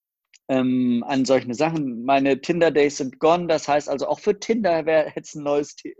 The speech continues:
Foto gegeben. Ne? Also das heißt, du gehst ganz speziell an, ähm, eine Content-Produktion für eine Person ran und machst dann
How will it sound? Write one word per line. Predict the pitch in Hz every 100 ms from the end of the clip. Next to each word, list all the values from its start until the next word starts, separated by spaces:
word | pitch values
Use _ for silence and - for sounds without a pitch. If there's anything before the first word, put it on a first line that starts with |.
| _
Foto | 151 143 139
gegeben. | 135 123 135 131 - - - -
Ne? | 185
Also | 175 160
das | 147
heißt, | 160 165 -
du | 143
gehst | 160 190 185 _ _ -
ganz | 143 180 185 - _
speziell | - - 151 - - 143 165 190 -
an, | 135 147 175 185 190 _ - - - _
ähm, | 143 143 147 143 143 - 131
eine | 123
Content-Produktion | - 165 180 165 - 147 135 - 156 175
für | 135
eine | 135 143
Person | 139 123 131 135
ran | 110 117 151 202 226 _ _ _ -
und | 147 143
machst | 135 160 - -
dann | 160 170 175